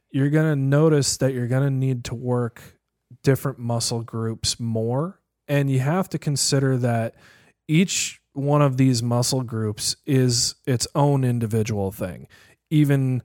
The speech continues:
the same groups on different sides of your body, like you said, is that you can do one exercise on your right side 'cause that's the way you throw,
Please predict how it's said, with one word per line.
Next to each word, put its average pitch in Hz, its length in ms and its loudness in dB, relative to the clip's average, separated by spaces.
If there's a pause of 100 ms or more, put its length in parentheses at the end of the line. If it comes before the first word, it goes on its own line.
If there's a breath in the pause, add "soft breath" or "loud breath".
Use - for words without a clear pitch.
(220 soft breath)
the 131 100 4
same 147 340 2
groups 131 380 0
on 120 120 -2
different 120 320 -4
sides 107 300 -4
of 104 60 -8
your 101 100 -6
body, 113 380 -2
like 110 260 -6
you 139 180 2
said, 113 340 0
is 107 160 -4
that 113 260 -4
you 131 160 2
can 117 200 -4
do 127 200 2
one 127 240 0
exercise 117 680 -2
on 110 100 -6
your 107 120 -6
right 165 240 0
side 110 360 -2
'cause 113 180 -8
that's 113 240 -6
the 117 60 -6
way 110 180 -4
you 101 120 -10
throw, 135 460 -2